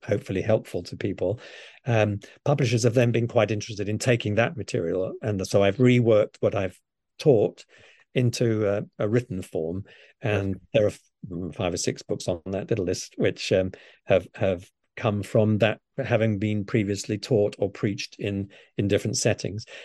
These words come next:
Speaker 1: And
Speaker 2: Yes.
Speaker 1: some of those have been picked up by Langham Preaching, which I've, I've just been speaking about, and have been translated into different, uh, uh, languages because,
Speaker 2: Mm.
Speaker 1: um, they're not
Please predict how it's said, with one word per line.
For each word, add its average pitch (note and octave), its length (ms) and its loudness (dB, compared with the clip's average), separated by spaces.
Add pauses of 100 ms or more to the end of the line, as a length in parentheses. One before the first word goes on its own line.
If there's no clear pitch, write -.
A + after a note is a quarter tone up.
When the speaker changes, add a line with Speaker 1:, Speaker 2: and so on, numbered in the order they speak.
(120)
Speaker 1:
And D3+ 80 4
Speaker 2:
Yes. - 80 6
Speaker 1:
some F#3+ 140 8
of A#2+ 120 4
those A2 140 0
have G#2 80 -6
been A2+ 160 2
picked - 240 0
up - 180 0
by G2+ 140 2
Langham G2+ 500 -2 (120)
Preaching, C#3 360 2
which B2 200 -2
I've, F#2+ 260 -4 (100)
I've F#2 160 -4
just - 240 -4
been F#2+ 140 -4
speaking A#2+ 400 -2
about, F#2+ 340 -2
and G#2 80 -2
have - 80 -4
been G#2 140 -2
translated G2 580 0
into F#2+ 240 -6
different, - 560 -6
uh, F#2+ 140 -2 (680)
uh, F#2 320 2 (500)
languages G#2+ 720 2
because, A2+ 560 2 (420)
Speaker 2:
Mm. A#2 60 0
Speaker 1:
um, G#2+ 220 2
they're C3 160 2
not E3 260 4